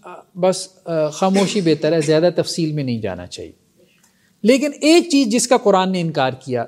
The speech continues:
جو بائبل میں آ گئی، انہوں نے کہا کہ جی ساتویں دن اللہ تعالیٰ نے سارا کام جب مکمل کر لیا نا تو اس سے فارغ ہو کے اس نے آرام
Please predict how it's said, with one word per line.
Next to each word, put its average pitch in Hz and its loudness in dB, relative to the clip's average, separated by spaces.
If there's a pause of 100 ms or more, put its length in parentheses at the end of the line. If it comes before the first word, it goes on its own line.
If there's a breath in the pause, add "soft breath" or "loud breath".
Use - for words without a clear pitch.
(100)
جو 165 -2
بائبل 147 2
میں 143 2
آ - 6
گئی، 165 -2
انہوں 269 4
نے 277 4
کہا 233 4
کہ 254 -4
جی 247 -2
ساتویں 233 2
دن 269 0
اللہ 220 4
تعالیٰ 208 4
نے 226 -4
سارا 214 2
کام 220 -2
جب 202 2
مکمل 190 0
کر 202 0
لیا 160 0
نا 147 -6 (300 soft breath)
تو 233 0
اس - -2
سے 269 2
فارغ 208 4
ہو 202 6
کے 202 0
اس 196 -2
نے 196 -2
آرام 123 -4